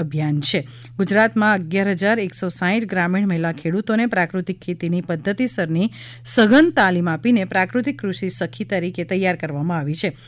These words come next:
પ્રાકૃતિક કૃષિ સખી પોતપોતાના ગામમાં અન્ય મહિલાઓને પ્રાકૃતિક કૃષિ કરવાની પ્રેરણા અને તકનીકી માર્ગદર્શન આપશે.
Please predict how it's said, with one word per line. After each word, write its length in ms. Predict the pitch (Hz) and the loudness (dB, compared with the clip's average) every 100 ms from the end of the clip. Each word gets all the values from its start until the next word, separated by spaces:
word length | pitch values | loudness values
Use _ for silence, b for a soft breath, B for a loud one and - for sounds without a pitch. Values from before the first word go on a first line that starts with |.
| B - | B 0
પ્રાકૃતિક 480 | 202 190 240 269 - | 0 2 2 0 -2
કૃષિ 320 | 208 - 180 | -4 -4 -4
સખી 200 | 190 - | -4 -4
પોતપોતાના 440 | 226 202 196 185 170 | -4 -6 -6 -4 -4
ગામમાં 600 | 160 160 165 170 202 233 | -4 -2 -2 -2 -2 -2
અન્ય 220 | 175 170 | -2 0
મહિલાઓને 580 | 165 151 156 214 190 196 285 B B - | 0 0 0 0 0 0 -2 B B 0
પ્રાકૃતિક 600 | 226 226 - 302 320 302 | 2 4 0 0 -2 -2
કૃષિ 380 | - 214 - 202 | -2 0 0 0
કરવાની 380 | 190 185 180 | 0 0 0
પ્રેરણા 420 | 170 180 175 202 240 | -2 -2 0 2 2
અને 260 | 180 170 | 2 -2
તકનીકી 520 | 175 202 220 208 170 170 | -2 -4 -2 -2 -2 -2
માર્ગદર્શન 540 | 175 147 143 143 170 | -2 -4 -6 -4 -2
આપશે. 420 | 208 147 - - | -2 -2 0 0